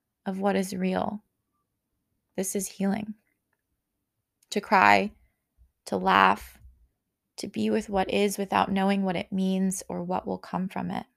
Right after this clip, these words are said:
You see, we've been conditioned to take action,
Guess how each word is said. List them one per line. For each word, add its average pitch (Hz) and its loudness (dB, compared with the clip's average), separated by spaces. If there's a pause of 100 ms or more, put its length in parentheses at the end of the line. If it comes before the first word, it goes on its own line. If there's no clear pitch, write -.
(540)
You 202 0
see, 190 -2 (720)
we've 214 0
been 240 4
conditioned 185 -2 (200)
to - -16
take - -8
action, - -6